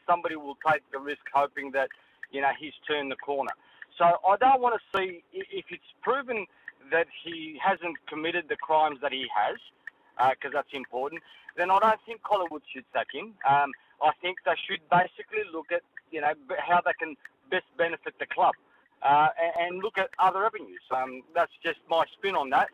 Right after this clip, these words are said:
Um, you know, and like I said again, very, very disappointed. But perhaps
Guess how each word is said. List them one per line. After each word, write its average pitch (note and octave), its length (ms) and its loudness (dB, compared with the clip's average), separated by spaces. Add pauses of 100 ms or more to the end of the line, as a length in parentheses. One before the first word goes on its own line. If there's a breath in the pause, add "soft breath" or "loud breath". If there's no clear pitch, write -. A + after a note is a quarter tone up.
Um, D#3 220 4 (140)
you D#3 80 -8
know, D#3+ 100 0 (200)
and D#3 100 -4
like D#3 140 0
I - 40 -20
said E3+ 80 -2
again, D#3 220 -4 (120)
very, A3 300 2
very C#3+ 200 -2
disappointed. E3 680 -2 (420 loud breath)
But E3+ 160 4
perhaps F#3 320 0